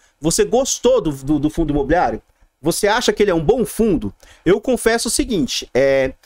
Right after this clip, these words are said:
pelos números atuais apresentados, na minha humilde opinião, eu vejo esse fundo aqui também na classe de um C T P S da vida, de um recre-R, de um V gip, de um C V B I, é, M G C R,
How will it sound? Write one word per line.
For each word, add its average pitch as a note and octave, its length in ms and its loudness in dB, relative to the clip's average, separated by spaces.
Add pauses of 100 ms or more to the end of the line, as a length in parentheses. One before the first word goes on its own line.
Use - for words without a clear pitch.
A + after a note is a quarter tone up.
(260)
pelos G#3 300 2
números B3+ 380 2
atuais A3 420 2
apresentados, F3 920 0 (120)
na D3 160 2
minha F3 160 0
humilde E3+ 440 0
opinião, D#3+ 560 0 (360)
eu G#3+ 160 4
vejo A#3+ 320 2
esse - 180 0
fundo F#3+ 340 0
aqui G#3 200 0
também G3+ 360 2
na A3 160 0
classe G#3 720 0 (240)
de E3+ 100 2
um G#3+ 60 0
C G#3 140 4
T F#3+ 160 2
P F#3 100 2
S E3+ 180 2
da A3 140 2
vida, F#3 380 2
de D#3+ 80 0
um - 20 2
recre-R, E3+ 880 2 (300)
de D#3 80 -2
um F3+ 180 2
V E3 180 2
gip, F3+ 520 0
de D3 80 0
um E3+ 40 2
C F3+ 160 0
V D#3+ 140 0
B F#3+ 140 4
I, F#3 400 0 (280)
é, C3+ 200 0 (300)
M F3+ 120 2
G D#3+ 160 2
C - 140 2
R, F3 460 2